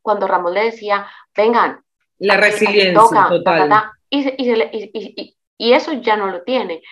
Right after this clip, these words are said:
Speaker 1: Han tratado de buscarlo y con-, y, y tratan de conseguirlo con, con Modric.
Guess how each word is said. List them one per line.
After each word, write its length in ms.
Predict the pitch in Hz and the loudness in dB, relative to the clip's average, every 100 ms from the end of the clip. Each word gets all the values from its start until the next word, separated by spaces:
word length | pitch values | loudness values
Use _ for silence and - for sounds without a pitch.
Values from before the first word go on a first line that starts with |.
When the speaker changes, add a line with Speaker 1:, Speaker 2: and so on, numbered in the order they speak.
| - - 214 | -20 -14 -4
Speaker 1:
Han 200 | 208 208 | -2 0
tratado 460 | 208 208 220 226 | -2 2 4 4
de 120 | 247 294 | 4 2
buscarlo 640 | 302 294 - 196 196 220 | 0 -4 -4 -2 -2 -2
y 100 | 269 | -4
con-, 220 | 277 262 - | -2 -4 -4
y, 500 | 226 202 202 185 - | -10 -8 -8 -8 -12
y 180 | - 196 - | -14 -14 -4
tratan 420 | 196 185 196 233 | -2 0 0 0
de 160 | 269 269 | -2 0
conseguirlo 800 | 247 220 185 170 185 214 359 - - - - - | -2 -2 -8 -10 -4 -2 -2 -6 -18 -20 -20 -8
con, 380 | - 202 196 185 | 0 2 2 -2
con 180 | 190 175 | -4 0
Modric. 460 | 185 269 - - | 0 0 -2 -10